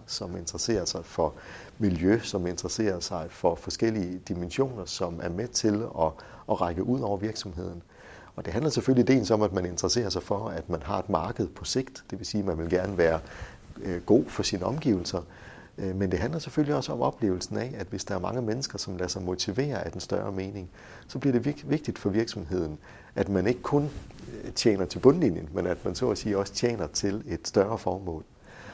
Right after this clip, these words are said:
Øh, og det er en tendens, som måske også er, er relativt ny, øh, i, i, øh, vores måde at tilgå arbejdslivet på,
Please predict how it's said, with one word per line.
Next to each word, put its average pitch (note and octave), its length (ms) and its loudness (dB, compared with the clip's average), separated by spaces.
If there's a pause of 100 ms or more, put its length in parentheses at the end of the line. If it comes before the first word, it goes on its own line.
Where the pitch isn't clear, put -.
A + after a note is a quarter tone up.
(240)
Øh, G2 180 -8
og - 180 -6
det E3 240 4
er A#2 100 2
en G#2 180 -2
tendens, A#2 380 0
som G#2+ 180 0
måske F#2 320 -4
også - 280 -2
er, F#2 160 -2
er F#2 260 -4
relativt G2+ 480 -2
ny, B2 140 -4 (280)
øh, F#2+ 80 -8 (360)
i, G2+ 100 -4
i, F#2 400 -8
øh, E2+ 240 -10
vores F2+ 220 -4
måde G#2 200 4
at G#2 60 -2
tilgå A#2 320 2
arbejdslivet F2 540 -4
på, - 260 -2